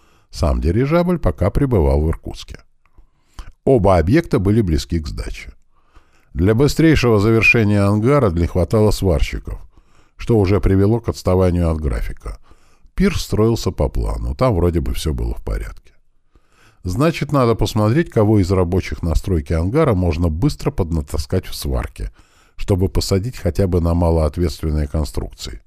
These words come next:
Да и в дальний съездить не помешает, глянуть своими глазами на ход работ.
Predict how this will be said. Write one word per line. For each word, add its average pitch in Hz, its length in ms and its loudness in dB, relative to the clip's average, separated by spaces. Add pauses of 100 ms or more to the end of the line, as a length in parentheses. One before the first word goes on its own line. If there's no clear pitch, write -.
(580)
Да 160 120 2
и 190 80 6
в 156 60 4
дальний 78 360 2
съездить 65 440 -2
не 73 80 -2
помешает, 67 600 -2 (300)
глянуть 117 420 2
своими 101 380 2
глазами 95 420 2
на 64 160 0
ход 71 220 -4
работ. - 420 -6